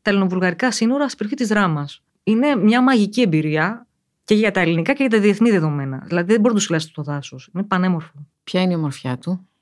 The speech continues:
Speaker 1: Έχει στοιχεία, έχει τρομερές, απίστευτες μίξεις. Ε, είναι μια γιορτή της φύσης και της ζωής. Και έχει στοιχεία που, ακριβώς επειδή έχει και ένα χαρακτήρα σε ένα βαθμό, πλέον δεν είναι τόσο παρθένο,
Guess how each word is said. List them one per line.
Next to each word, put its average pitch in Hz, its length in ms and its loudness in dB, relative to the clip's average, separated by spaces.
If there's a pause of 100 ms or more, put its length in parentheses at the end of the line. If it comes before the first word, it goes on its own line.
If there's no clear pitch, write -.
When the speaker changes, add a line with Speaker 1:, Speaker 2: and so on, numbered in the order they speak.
(280)
Speaker 1:
Έχει 285 400 0
στοιχεία, 175 920 -2
έχει 247 320 -6 (140)
τρομερές, 196 600 -2
απίστευτες 226 680 -4
μίξεις. 165 760 -6 (120)
Ε, 175 260 -4
είναι 240 240 0
μια 254 160 2
γιορτή 233 280 0
της 214 160 -4
φύσης - 440 -4
και 165 80 -10
της 165 100 -4
ζωής. 151 380 -4 (580)
Και 202 80 4
έχει 233 180 -2
στοιχεία 180 720 0
που, 185 460 -2
ακριβώς 190 320 -2
επειδή 240 120 -4
έχει 262 100 -4
και 277 60 0
ένα 269 80 2
χαρακτήρα 208 560 0
σε - 160 0
ένα 214 120 2
βαθμό, 165 300 -4
πλέον 185 200 4
δεν 226 80 2
είναι 214 100 2
τόσο 208 160 2
παρθένο, 262 360 0